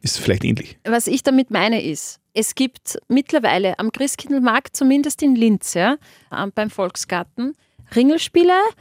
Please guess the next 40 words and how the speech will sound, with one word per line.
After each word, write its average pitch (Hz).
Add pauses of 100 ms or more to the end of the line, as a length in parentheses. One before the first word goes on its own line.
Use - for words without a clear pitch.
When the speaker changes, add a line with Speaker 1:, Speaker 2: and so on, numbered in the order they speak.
(260)
Speaker 2:
kleine 233
Karussells, 208
Fahrgeschäfte, 240
natürlich 294
für 262
die 254
Kinder 233
und 226
eh 240
super 247
lustig 254
und 240
toll, 233 (340)
aber 233
irgendwie 302
dieser, 233 (340)
dieser 220
Christkindlmarkt-Zauber, 240
den 220
ich 269
noch 247
als -
Kind 349
in 233
Erinnerung 185
hab, 170
wo 208
man 214
dann 202
vielleicht 208
Schafe 202
streicheln 160
hat -
können 151
oder 208
wo 233
es 254
wirklich 302
nur 294
um, 262